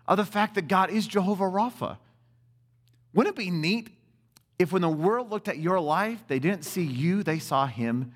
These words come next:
and his working in you? I mean, could you imagine being so radically transformed, being so changed and, and transformed in your bitter waters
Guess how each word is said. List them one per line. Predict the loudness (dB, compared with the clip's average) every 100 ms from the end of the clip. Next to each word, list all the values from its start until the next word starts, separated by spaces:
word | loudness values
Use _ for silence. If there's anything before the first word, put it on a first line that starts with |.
| _ -10
and | -4
his | -4
working | -2 -4 -2 -2
in | 2 2
you? | 0 -4 -10 _ _ _ _ _ _ _
I | 2
mean, | 2
could | 4 2
you | 2 -2
imagine | 0 0 0 0 -4 -6 -12 _ _ _ _ _ _ _ _ _ _ _ _ 2
being | 2
so | 2 0 0
radically | 0 0 2 2 0 -6
transformed, | -4 -2 -2 -2 -2 0 0 -2 -6 -12 _ _ _ _ _ _ 2
being | 4 4
so | 2 0 0
changed | -2 -2 0 2 2 0 0
and, | -2 -4 -14 -2
and | 0 0 -4
transformed | -6 0 2 2 -4 0 0 2 0
in | 0
your | 2 2
bitter | 2 -2 0 0
waters | -2 -4 -4 -6 -8